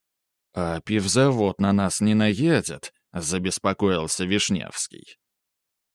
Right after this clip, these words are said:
Если они такого авторитета убили, что их остановит от того, чтобы напасть на нас? Скажет: «Вот я вас выручил, давайте мне в награду».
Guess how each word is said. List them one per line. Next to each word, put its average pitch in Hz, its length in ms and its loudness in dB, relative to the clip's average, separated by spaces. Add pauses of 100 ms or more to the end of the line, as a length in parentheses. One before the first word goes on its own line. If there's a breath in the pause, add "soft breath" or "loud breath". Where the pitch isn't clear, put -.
(340)
Если 104 500 -2
они 117 340 4
такого 110 600 2
авторитета 107 800 0
убили, 101 640 2 (320)
что - 360 0
их 135 220 2
остановит 113 720 2
от 104 220 2
того, 104 560 2
чтобы 113 400 2
напасть 117 560 0
на 123 160 2
нас? - 420 -4 (680)
Скажет: 117 840 0
«Вот 104 380 2
я 123 220 4
вас 120 300 2
выручил, 113 680 2 (340 soft breath)
давайте 127 600 4
мне 127 240 4
в 101 80 0
награду». 113 840 4